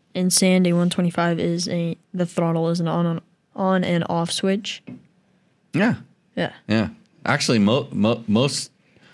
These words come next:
Speaker 2: no, actually, on a one twenty-five, the clutch is an on and off switch for sure.
Speaker 1: Yes.
Speaker 2: Did you, did I, did we, did we, we did, I didn't go into the whole clutch thing. I didn't tell you to just lay off the clutch, right?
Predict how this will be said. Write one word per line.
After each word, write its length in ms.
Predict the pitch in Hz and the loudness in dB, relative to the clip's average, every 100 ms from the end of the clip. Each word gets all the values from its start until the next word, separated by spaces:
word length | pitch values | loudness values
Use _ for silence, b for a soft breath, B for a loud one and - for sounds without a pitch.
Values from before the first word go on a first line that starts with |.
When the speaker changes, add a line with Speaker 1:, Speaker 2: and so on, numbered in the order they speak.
| b b b b _ | b b b b _
Speaker 2:
no, 420 | 95 90 82 82 85 | -2 0 0 0 0
actually, 500 | 98 - 98 92 85 B _ - | -2 0 0 0 -2 B _ -2
on 120 | 98 | 0
a 40 | |
one 160 | 95 95 | 2 0
twenty-five, 480 | 98 90 80 85 85 | 0 -2 0 0 0
the 100 | 98 | 0
clutch 320 | - 175 - | 0 0 2
is 140 | 95 | 2
an 80 | 87 | 2
on 180 | 85 85 | 2 0
and 80 | 80 | 0
off 120 | 78 | -2
switch 280 | - 85 - | -2 -2 -2
for 120 | 78 | -4
sure. 280 | - 113 85 | 0 2 2
Speaker 1:
Yes. 220 | 76 - b b b b b | 0 -6 b b b b b
Speaker 2:
Did 120 | 117 147 | -2 0
you, 100 | - | 2
did 160 | 143 | 2
I, 200 | 185 233 | 2 2
did 320 | - - 123 | 0 -2 0
we, 140 | 123 143 | 2 0
did 180 | 110 123 | 2 2
we, 320 | 139 139 - | 2 0 0
we 140 | 120 | 0
did, 220 | 147 127 - | 2 0 2
I 100 | 131 | 2
didn't 440 | 127 110 95 110 | 4 2 0 0
go 180 | 110 101 | 2 4
into 120 | 98 | 4
the 80 | 87 | 2
whole 140 | 92 | 0
clutch 300 | - 120 - | 0 -2 -2
thing. 160 | - 76 | -2 0
I 80 | 87 | 2
didn't 180 | 98 | 2
tell 160 | 90 87 | 2 2
you 80 | 90 | 2
to 80 | 82 | 0
just 200 | 85 78 | -2 0
lay 140 | 85 | 2
off 140 | 80 - | 2 -2
the 80 | |
clutch, 320 | - 95 71 73 | -2 -2 -2 -2
right? 220 | 80 | 0